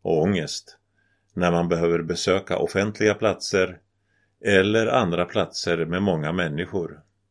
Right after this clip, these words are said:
I grunden så handlar det om en rädsla för att träffa nya människor eller för att hamna i nya situationer. Och oftast så handlar rädslan om att man är rädd för att förlora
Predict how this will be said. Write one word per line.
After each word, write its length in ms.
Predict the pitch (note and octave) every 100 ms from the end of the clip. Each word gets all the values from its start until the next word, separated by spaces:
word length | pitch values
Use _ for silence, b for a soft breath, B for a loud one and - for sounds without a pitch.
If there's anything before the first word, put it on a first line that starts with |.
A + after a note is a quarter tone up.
| _ _ _ _ _ _ _ _ _
I 100 | G#2
grunden 420 | G#2 G#2+ A2+ A2
så 120 | G#2+
handlar 340 | A2 G#2 E2+ F2
det 120 | F2+
om 160 | E2+ F2+
en 100 | F2
rädsla 600 | G2+ E2 - - G#2+ G#2+ _ _ _ _
för 60 | G2+
att 140 | F#2+
träffa 400 | - G#2 - F#2
nya 280 | G2+ F#2 E2
människor 680 | G2 F2+ D#2 D#2+ F#2+ F#2+ - _ _ _ -
eller 360 | F#2+ F2 F2+ F#2
för 140 | F#2
att 160 | F2 -
hamna 460 | G2 D#2 D#2+ E2+
i 120 | F2
nya 360 | F2+ F2+ D2+ D2+
situationer. 840 | - D#2+ F2 D#2+ D#2 E2+ G#2 D#2+ - _ _ _ _ _ _ _ _ _ _ _ _ _ _ _ _ _ _ _ _ _ _ _
Och 200 | G#2 B2
oftast 360 | C3+ - B2+ -
så 120 | B2
handlar 300 | A#2 F#2 G2
rädslan 500 | G#2+ E2 - G2 G2
om 280 | E2+ F#2 G2+
att 180 | F2 G2
man 140 | F#2
är 120 | F#2+
rädd 360 | F2+ G#2 G#2+ A2
för 160 | -
att 160 | F2 -
förlora 440 | G2+ F#2 F2+ F#2